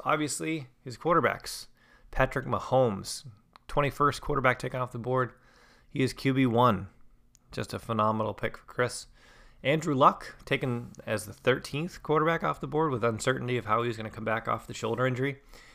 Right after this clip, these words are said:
He is Q B three, uh, who he ended up trading, trading away. Uh, bad picks, Alex Collins, drafted as R B sixteen. Uh, he ended up being R B thirty-seven on the year. Randall Cobb was drafted as wide receiver forty. He was wide receiver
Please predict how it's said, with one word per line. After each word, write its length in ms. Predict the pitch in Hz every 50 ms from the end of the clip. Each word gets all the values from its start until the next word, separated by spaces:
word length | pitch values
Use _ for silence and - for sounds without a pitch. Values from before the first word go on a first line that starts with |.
| - _
He 140 | - 160 147
is 80 | -
Q 260 | - - - 156 151
B 160 | 139 156 151 127
three, 480 | - - - 143 147 135 104 107 113 - - - - -
uh, 160 | 92 95 95
who 100 | 104 107
he 80 | 104
ended 140 | 104 101 101
up 80 | - -
trading, 540 | - 113 107 104 101 104 104 107 117 143 -
trading 260 | - 101 104 101 98
away. 300 | 101 101 110 127 151 160 - _ _ _ _ - - - - - - _ _ _ _
Uh, 200 | - - 98 92
bad 260 | - - 113 127 135 -
picks, 240 | - 147 - - - -
Alex 300 | - 123 160 160 - -
Collins, 720 | - - - 107 113 120 131 147 156 160 - - - - - _ _ _ _ _
drafted 320 | - 127 120 113 - 131 110
as 80 | 107
R 180 | 123 117 113 110
B 100 | 113 113
sixteen. 720 | - - - 135 - - - - 131 131 131 135 139 135 - _ _ _ _ _ _ _ _ _ _ _ _ - -
Uh, 340 | - 90 90 92 92 98 - - - - _ _ _ _
he 380 | _ - 123 117 113 113 117 - 98 110 110 113 -
ended 140 | - 110 107
up 80 | 101
being 180 | 107 104 101 -
R 160 | 104 104 104
B 140 | 104 101 95
thirty-seven 600 | - - 110 104 101 101 - - - 120 110 117
on 100 | 117 113
the 80 | 117 117
year. 260 | 120 120 120 120 113 - _ _ - -
Randall 300 | 113 110 120 117 113 98
Cobb 400 | - - - 110 104 110 117 113
was 160 | 110 101 98
drafted 440 | - - 120 110 107 - - 107 98
as 280 | 98 95 95 - - - - -
wide 200 | 110 101 104 107
receiver 320 | 101 92 107 107 98 101
forty. 540 | 98 - - 131 123 123 127 127 131 127 120 -
He 80 | - 127
was 120 | 110 95
wide 160 | 110 113 110 107
receiver 400 | 101 - - 110 98 104 104